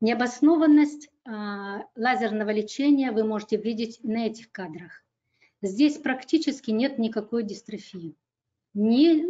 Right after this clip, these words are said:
перед, ни после. Вот эта зона была ограничена. То есть мы с вами не видим ни одну дистрофию, о которой мы с вами говорили или даже не говорили. Сегодня мы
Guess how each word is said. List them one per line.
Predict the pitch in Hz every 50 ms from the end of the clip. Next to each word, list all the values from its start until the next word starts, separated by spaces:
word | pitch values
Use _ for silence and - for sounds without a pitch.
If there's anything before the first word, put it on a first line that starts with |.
| 381 - _ _ _ _ _ _
перед, | - 294 294 285 269 269 277 - - _ _ _ -
ни | 214 226 233
после. | 233 - 208 175 - - - - _ _ _ _ _ _ _ _
Вот | - 240 - -
эта | 302 294 - 262
зона | 226 226 277 302 311 302 302 294 302
была | - 202 196 202 208 214
ограничена. | 208 208 214 202 196 190 175 - - - 196 185 180 165 _ _ _ _ _ _
То | 220
есть | 214 214 -
мы | 254 285
с | 285 277 254
вами | 247 254 247 240 233
не | 226 226 233 220
видим | 233 214 220 196 190 190
ни | 202 214
одну | 214 208 208 208 190
дистрофию, | 165 170 - - - 220 220 220 - 330 330 330 320 320 - _ _ _ _
о | - 202
которой | - 208 208 - 277 285 285 277 277 - _
мы | - 208 208
с | -
вами | 214 202 190 190
говорили | 170 185 208 202 220 233 254 285 294 262 254 254 254 - _ _ _ _ _ _
или | - 277 269 262 240 220 220 - _
даже | 202 202 208 180 196
не | 196 202 220 240 226
говорили. | 208 226 214 220 214 214 208 196 202 196 190 -
Сегодня | - - 214 214 277 285 233 220
мы | 208 214 220 220